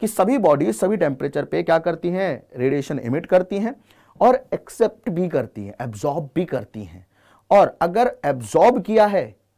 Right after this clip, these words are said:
और रेडिएट किया है, एब्जॉर्ब ज्यादा किया है, रेडिएट कम किया है, तो आपका टेम्परेचर बढ़ेगा। रेडिएट ज्यादा किया है, एब्जॉर्ब कम किया है, तो टेम्परेचर घटेगा, और दोनों बराबर है तो टेम्परेचर कांस्टेंट रहेगा, ठीक है ना। क्लियर सभी लोगों को? चलो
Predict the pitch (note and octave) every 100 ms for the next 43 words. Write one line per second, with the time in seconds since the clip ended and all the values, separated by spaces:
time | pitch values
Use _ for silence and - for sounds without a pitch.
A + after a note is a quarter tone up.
0 | _ _ - C#3+ E3+ F#3+ A3+ A3 - G3+
1 | F#3 C3+ C3 B2+ B2 F3+ D3 D#3 F3 F3
2 | D#3 D#3 E3+ E3+ F3+ F#3+ F3 E3 A2 G#2
3 | G2+ G#2+ G#2 G2+ G#2+ C3 D#3 F#3 E3+ -
4 | _ _ A2 A#2 C3 G#3 C#4 A#3+ B3 C4+
5 | - C#4 C4 D3+ B2 F3 A#3+ B3 B3 A#3+
6 | A3 C3+ A2+ G#2+ A#2 - C#3 A2+ B2 A3
7 | - _ - C3 D3 G3+ F#3 F3 F#3+ A#3
8 | A#3 - D#3 F3+ C4+ B3 A#2+ A2 A2+ G2+
9 | F#2 F#2+ F2+ F#2+ - G#3+ - G3+ - _
10 | _ - F3 A3 A3 G#3+ G#3 G3+ G3 G#3
11 | _ _ _ - E3 G#2+ G#2